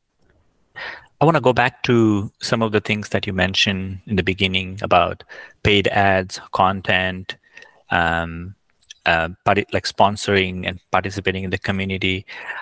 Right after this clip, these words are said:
Um, and as you mentioned that, especially in the beginning, when you are starting a business, then you have to,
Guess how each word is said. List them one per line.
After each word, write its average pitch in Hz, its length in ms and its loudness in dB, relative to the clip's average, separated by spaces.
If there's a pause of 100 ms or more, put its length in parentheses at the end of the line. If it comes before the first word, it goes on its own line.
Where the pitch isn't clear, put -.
(160)
Um, 90 500 -2 (220)
and 113 240 2
as 117 140 2
you 117 40 4
mentioned 110 360 2
that, 95 260 2 (100)
especially 131 460 2
in 110 60 0
the 101 80 -4
beginning, 101 500 0
when 92 140 -2
you 92 100 -2
are 90 60 0
starting 95 400 0
a 98 60 -4
business, 92 440 -2
then 90 460 -4 (180)
you 98 100 -2
have - 220 -2
to, 98 180 -6